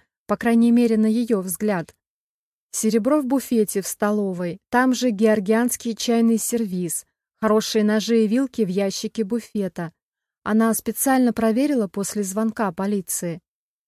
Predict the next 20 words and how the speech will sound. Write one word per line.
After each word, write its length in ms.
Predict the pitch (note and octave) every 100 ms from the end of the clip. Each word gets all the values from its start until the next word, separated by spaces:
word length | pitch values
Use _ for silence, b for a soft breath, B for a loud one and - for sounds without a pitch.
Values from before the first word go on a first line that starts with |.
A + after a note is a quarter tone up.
| _ _ -
Карла 340 | G3 G#3+ G3
горестно 500 | E3+ F3+ F3+ - F#3+
улыбнулась. 760 | F#3 F#3 F#3+ F#3 F3 E3 - - _ _ _ _ _ _ _ _
«Можно 380 | G#3 C4+ C4+ C4+
сказать, 640 | - C4+ B3+ C4 C4 -
Айрин 360 | A#3+ B3 B3 A3+
истинное 520 | B3+ - A#3+ A#3 A3+
сокровище, 1040 | G#3 A3+ G#3+ - G#3 A3+ G3+ - F3+ F3 - _
заботится 920 | F#3+ G3 G3 F#3 A#3+ - G3+ - G3
о 100 | F#3
нас 480 | F3+ G3 A3 - - -
и...» 360 | F#3+ F#3+ F#3 - _ _ _ _ _ _
Она 260 | G3 G3 G3
запнулась, 640 | G3 F#3 A3+ B3 B3+ G3+
глядя 340 | F#3+ G3 G3+ G3+
на 140 | F#3+
свои 300 | - F3+ F#3
руки, 400 | G#3+ A#3+ G3+ F3+ _ _
стиснутые 760 | - - B3 - A#3+ - G#3+ G3+ -
так 200 | B3